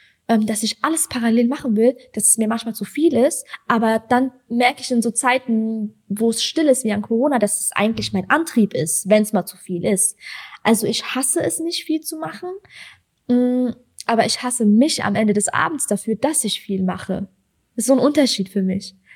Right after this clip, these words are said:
Aber, ähm, die Radiozeit war eine coole Erfahrung und Social Media ist eine coole Erfahrung, aber ich will jetzt weiter. Und ich bin auch sehr, sehr froh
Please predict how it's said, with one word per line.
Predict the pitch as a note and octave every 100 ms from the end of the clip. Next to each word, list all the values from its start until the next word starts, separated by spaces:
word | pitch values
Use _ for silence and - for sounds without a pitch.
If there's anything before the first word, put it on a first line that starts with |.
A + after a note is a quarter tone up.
| - _ _ -
Aber, | G#3+ G#3+ G#3 G3+ G3+
ähm, | - G3+ G3
die | - G#3
Radiozeit | A3 A#3+ A#3+ B3+ A3
war | A3
eine | G3+
coole | G3+ - C#4
Erfahrung | C4+ C4 C4+ C4+ C4+ D4 D#4 - _ _ _ _ _ _ _ _ _ _ _
und | - G#3+ G3+ - _ _
Social | - B3 A#3+ B3
Media | A#3+ C#4 D#4
ist | D4+
eine | D4+
coole | - D4+
Erfahrung, | C#4 C4 C4+ C#4+ C#4+ D#4 - _
aber | A#3 G#3
ich | G3+
will | A3+
jetzt | G#3 -
weiter. | G3 F#3+ G#3 G#3+ _ _ _ _ -
Und | A3+ G3+ G3 G#3
ich | -
bin | A3+
auch | A3 G#3+
sehr, | - B3 B3
sehr | A#3+ A3+
froh | - B3+ C4+ C#4 D4 _